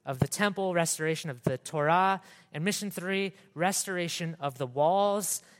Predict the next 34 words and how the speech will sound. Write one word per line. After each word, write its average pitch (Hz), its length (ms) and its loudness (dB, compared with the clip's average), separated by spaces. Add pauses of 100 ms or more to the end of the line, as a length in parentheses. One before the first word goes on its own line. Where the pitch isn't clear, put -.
(120)
and 139 300 -8
cities 180 500 0
within 147 480 -2 (160)
Jerusalem. 135 540 -4
So 143 140 -6
let's 151 220 -2
read 147 200 -6
together, 120 440 -2 (400)
picking 156 240 -4
up 151 120 -2
in 143 100 -8
verse 135 260 -2
one. 120 280 -6 (440)
This 156 220 -2
is 147 140 -6
Nehemiah 156 500 0
talking. 117 420 -8 (1600)
"In 170 80 0
the 175 80 6
month 226 240 4
of 196 100 -12
Kislev, 202 760 4
in 170 100 -2
the 170 80 0
twentieth 202 500 -4
year, 151 420 4
while 151 200 2
I 170 220 4
was 208 180 0
in 185 420 -2
the 156 100 0
citadel 165 640 4
of 160 140 -2
Susa, 156 560 2